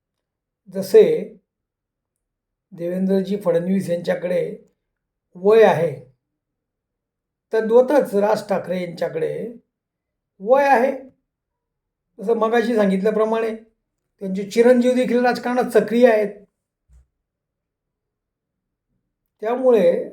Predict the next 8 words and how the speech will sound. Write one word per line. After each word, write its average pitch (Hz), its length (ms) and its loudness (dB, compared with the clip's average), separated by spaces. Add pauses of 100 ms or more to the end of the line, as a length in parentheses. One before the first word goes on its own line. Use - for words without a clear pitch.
(160)
राजसाहेब 180 760 -2
आणि 190 300 -8
देवेंद्रजी 208 580 2
फडणवीस 170 680 -4 (1040)
हे 240 180 2
जर 233 180 6
एकत्र 202 380 4
आले, 165 540 -2